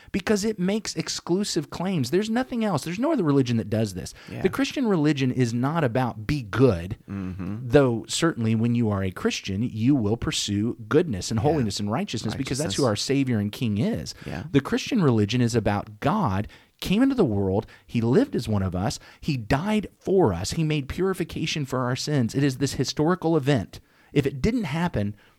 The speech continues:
Speaker 1: none of the rest of that.
Speaker 2: Mm-hmm.
Speaker 1: And so when folks try to say, "You know what, all these modern religions are really the same," no, they're not.
Speaker 2: No,
Speaker 1: No,
Speaker 2: they're
Speaker 1: they're
Speaker 2: not.
Speaker 1: not. Look, they may ask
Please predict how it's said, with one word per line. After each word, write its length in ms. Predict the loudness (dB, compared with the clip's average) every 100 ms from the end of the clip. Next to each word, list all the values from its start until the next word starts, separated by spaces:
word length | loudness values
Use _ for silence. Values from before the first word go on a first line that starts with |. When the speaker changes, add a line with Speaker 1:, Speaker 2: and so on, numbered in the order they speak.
| -8
Speaker 1:
none 160 | -2 -2
of 60 |
the 80 | 0
rest 260 | -2 -2 -4
of 80 | -6
that. 240 | -8 -14 _ _ -18
Speaker 2:
Mm-hmm. 120 | -6 0
Speaker 1:
And 160 | 2
so 120 | 4
when 140 | 2 2
folks 300 | 0 -2 -2
try 240 | -4 0
to 80 | 0
say, 480 | 0 0 2 2 0 -8 _
"You 80 | 0
know 80 | 2
what, 160 | 2
all 160 | 0 -4
these 180 | -2 -2
modern 320 | 0 0 2
religions 480 | 4 4 2 0 0
are 140 | 0
really 320 | 2 4 4 2
the 100 | -2
same," 480 | -2 0 0 -2 -4
no, 120 | 0
they're 120 | 2 2
not. 340 | 0 -4 -12 -12
Speaker 2:
No, 220 | -8 -8
Speaker 1:
No, 80 | -2
Speaker 2:
they're 120 | 2 4
Speaker 1:
they're 80 |
Speaker 2:
not. 200 | 2 -2
Speaker 1:
not. 20 | -4 -12 -4
Look, 280 | 4 4 2 -14 _ _
they 180 | 2 4
may 220 | 4 0
ask 400 | -2 -2 -2 -4